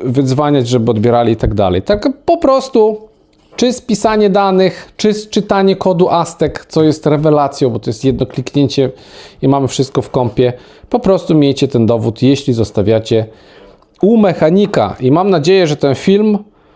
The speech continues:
to trafi do <laughs> użytkowników samochodów, którzy korzystają z usług różnych warsztatów samochodowych i że naprawdę to ułatwi nam życie, bo to ułatwi życie nam wszystkim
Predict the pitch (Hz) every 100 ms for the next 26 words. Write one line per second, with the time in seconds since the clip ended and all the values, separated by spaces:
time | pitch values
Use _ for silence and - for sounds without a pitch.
0 | _ _ _ _ - 131 165 190 - 151
1 | 135 139 139 131 127 123 - - - 156
2 | 175 147 156 151 160 147 143 180 160 -
3 | 139 135 180 202 175 - 147 139 131 131
4 | 151 143 - 160 135 127 151 139 120 117
5 | - 147 143 117 127 120 131 165 190 196
6 | - - _ _ _ _ - 143 156 139
7 | 160 170 160 151 156 151 139 131 135 -
8 | 127 127 131 127 120 113 98 - 107 131
9 | 214 202 165 165 - 156 123 131 - 127
10 | 117 135 123 - - - - 143